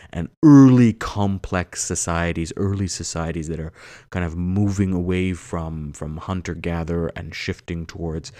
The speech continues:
uh, some, some sedentary, uh, components, that's five to seven times longer than the Iron Ages. Just to put that in context, we're talking about thousands of years of history. Indeed, when I teach the hist-, when this,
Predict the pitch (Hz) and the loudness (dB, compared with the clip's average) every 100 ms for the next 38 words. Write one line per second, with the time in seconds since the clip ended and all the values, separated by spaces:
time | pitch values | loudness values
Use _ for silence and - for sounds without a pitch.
0 | - - - 78 - 90 98 92 98 95 | -20 -20 -12 -10 -4 -2 -2 -2 -2 -4
1 | 90 95 92 90 92 87 87 82 - - | -4 -6 -6 -6 -6 -4 -2 -4 -6 -8
2 | - 90 92 87 87 - - - - - | -6 -4 -4 -2 -4 -6 -16 -20 -18 -14
3 | 110 110 151 160 - - 123 131 120 110 | -10 -2 -2 -2 -4 -6 -2 0 0 0
4 | - 120 107 101 - 90 87 - 90 90 | 2 0 0 -2 -4 -6 -6 -8 -10 -8
5 | 92 139 180 165 117 95 87 - _ _ | 0 8 10 8 6 2 -2 -8 _ _
6 | 92 87 82 82 67 69 123 - - - | -6 -2 -2 -4 -6 -6 -6 -6 -12 -16
7 | - _ _ - - 196 - - 151 123 | -20 _ _ -20 2 2 4 4 4 4
8 | 98 98 87 92 120 226 226 - - 123 | 2 -2 -4 0 2 2 2 -4 -2 -2
9 | 92 - - 90 95 101 92 92 85 78 | -2 -6 -4 2 2 2 -2 -4 -6 -6
10 | 78 82 80 80 76 73 76 - - - | -4 -2 -2 -4 -6 -10 -12 -12 -14 -14
11 | - - - - 123 127 180 151 156 214 | -16 -20 -18 -8 0 4 6 6 4 0
12 | - 123 123 87 82 92 85 - - 87 | 0 0 0 -4 -6 -6 -8 -8 -6 -4
13 | 85 | -4